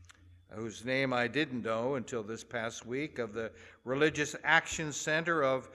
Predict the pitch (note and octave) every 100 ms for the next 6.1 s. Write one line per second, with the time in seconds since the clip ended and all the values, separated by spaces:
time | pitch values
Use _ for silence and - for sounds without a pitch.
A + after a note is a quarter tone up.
0 | - - C#3 C3+ E3 D#3+ D#3 - D3 F#3
1 | F3+ D#3+ D#3 F3 G#3 G#3+ - - - -
2 | _ _ _ _ G#3 F#3+ G#3+ A3 G3 -
3 | A3+ A3 G#3+ G#3 - B3 A3 F3 F3 F3+
4 | G3+ F3+ C#3 C#3 D3+ F3 G3 - F3 D#3+
5 | - - - D#3+ D#3+ E3 - A#3 G3 D#3